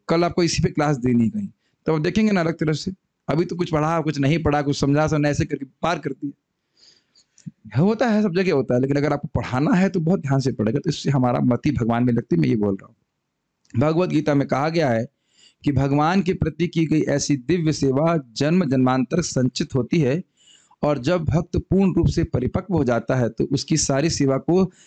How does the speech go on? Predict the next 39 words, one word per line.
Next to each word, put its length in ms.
समाकलित, 880
समझ 340
में 120
आ 20
रहा 80
है, 80
इकट्ठा 460
कर 220
दे, 160
कर 200
देने 260
पर 300
वह 80
भगवान 520
के 140
सानिध्य 500
में 120
जाने 280
के 120
योग्य 400
हो 100
जाता 300
है। 120
ये 80
लाइन 160
समझ 280
में 100
आ 60
रही 140
है? 140
"Drop 240
by 200
drop, 260
drop 260
by 120
drop।" 280
जैसे 320
मान 220
लीजिए 300